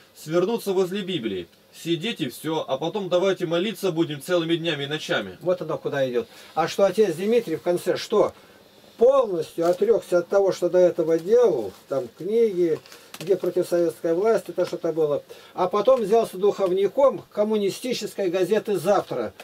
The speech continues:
Speaker 2: И только об одном, говорит, думаю, когда канонизируют Сталина,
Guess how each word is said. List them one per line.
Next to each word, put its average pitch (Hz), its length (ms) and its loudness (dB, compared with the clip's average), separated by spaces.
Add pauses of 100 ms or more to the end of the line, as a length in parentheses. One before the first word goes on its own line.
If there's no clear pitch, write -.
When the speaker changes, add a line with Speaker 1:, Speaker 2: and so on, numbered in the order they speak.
(140)
Speaker 2:
И 170 80 -4
только 202 340 2
об 190 120 2
одном, 240 320 0
говорит, 208 260 2
думаю, 170 400 0 (200)
когда 196 480 0 (260)
канонизируют 214 760 2
Сталина, 208 680 0